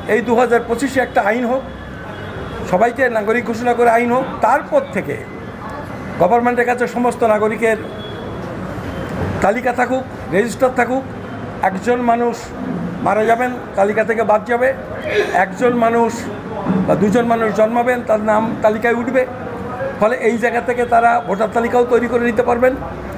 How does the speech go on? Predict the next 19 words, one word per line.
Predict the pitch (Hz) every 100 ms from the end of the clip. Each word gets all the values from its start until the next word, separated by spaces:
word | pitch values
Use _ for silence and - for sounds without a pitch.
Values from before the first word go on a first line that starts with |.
| -
হ্যাঁ, | 220 240 208 -
ফলে | 202 240 -
এই | 220 254 262
যে | 262 233 208
স্পেশাল | - - 240 254 240
ডিভিশন | 233 240 233 233
আর | 226
প্রয়োজন | 214 233 233
হবে | 233 240
না। | 254 269 - - - -
আমরা | 151 220 247
এই | 220
জন্যে | 214 254 262
বলছি, | 269 269 277 302
একটা | - 202 - 247
নতুন | 233 196 208 240 240 240 -
আইন | 170 190 220 277 285 - - - -
সমস্ত | 220 277 302 - 247
সমাধান, | 196 208 214 208